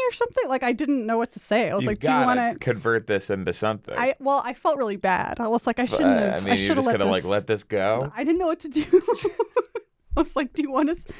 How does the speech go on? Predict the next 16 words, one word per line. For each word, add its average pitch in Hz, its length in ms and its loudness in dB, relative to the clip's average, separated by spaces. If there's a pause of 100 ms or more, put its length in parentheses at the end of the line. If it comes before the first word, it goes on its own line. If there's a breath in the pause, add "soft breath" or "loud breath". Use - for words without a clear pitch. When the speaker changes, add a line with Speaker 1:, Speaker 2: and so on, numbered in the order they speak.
(240 loud breath)
Speaker 1:
I 233 80 6
asked 262 180 0
her 359 80 0
to 330 60 0
sing 311 260 0
karaoke 226 540 -2
with 175 200 -2
me 160 160 -2
on 170 160 0
stage. - 680 -4
Speaker 2:
That's 320 320 -8
nice. 101 560 -4 (300)
Speaker 1:
Yes, - 640 -6
I 196 120 2
thought - 300 -4
so. - 320 -8